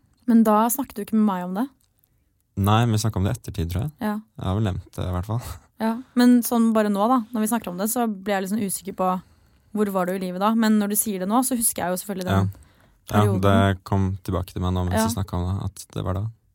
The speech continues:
Speaker 1: Ja. Og så er det litt typisk man fortrenger det som har vært vanskelig, at, i hvert fall for min del, det er veldig mange år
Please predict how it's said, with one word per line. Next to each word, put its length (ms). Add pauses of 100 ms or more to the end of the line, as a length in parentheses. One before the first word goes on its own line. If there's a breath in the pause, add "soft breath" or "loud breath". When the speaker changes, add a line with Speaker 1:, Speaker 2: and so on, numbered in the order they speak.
Speaker 1:
Ja. 120
Og 520
så 60
er 40
det 160
litt 100
typisk 100
man 220 (180)
fortrenger 560 (380)
det 140
som 100
har 60
vært 160
vanskelig, 280
at, 220
i 320
hvert 100
fall 120
for 80
min 200
del, 280
det 120
er 60
veldig 180
mange 240
år 400